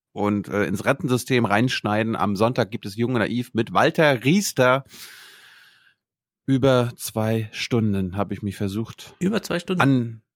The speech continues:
Speaker 1: äh, einhundertdreiunddreißig Minuten habe ich versucht, mich, äh, abzuarbeiten. Es ist ein kompliziertes Gespräch.
Speaker 2: Mhm.
Speaker 1: Können wir vielleicht, vielleicht nächste Woche mal drüber reden, mal schauen.
Speaker 2: Ja.
Speaker 1: Musst du entscheiden.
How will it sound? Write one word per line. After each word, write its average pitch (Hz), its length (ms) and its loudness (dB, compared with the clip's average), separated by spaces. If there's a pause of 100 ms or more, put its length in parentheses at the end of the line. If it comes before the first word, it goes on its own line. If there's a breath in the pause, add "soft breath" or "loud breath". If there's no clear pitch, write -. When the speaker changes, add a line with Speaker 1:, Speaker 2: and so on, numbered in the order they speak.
(320)
Speaker 1:
äh, 101 280 0
einhundertdreiunddreißig 123 1160 0
Minuten 127 500 2 (600 soft breath)
habe 104 200 -4
ich 101 80 -8
versucht, 98 360 -2
mich, 98 240 -4
äh, 98 460 2 (160)
abzuarbeiten. 107 1040 2
Es - 380 -6
ist - 280 -8
ein 131 920 0
kompliziertes 151 760 0
Gespräch. - 460 -10 (240)
Speaker 2:
Mhm. 120 140 6
Speaker 1:
Können 127 180 6
wir 139 80 4
vielleicht, 127 240 4 (100)
vielleicht 123 300 2
nächste 131 240 4
Woche 110 120 4
mal 107 100 4
drüber 92 220 2
reden, 82 160 -2
mal 80 100 -8
schauen. 80 200 -10 (320 loud breath)
Speaker 2:
Ja. - 180 -4 (1300)
Speaker 1:
Musst 123 260 -2
du 110 100 4
entscheiden. 69 520 -8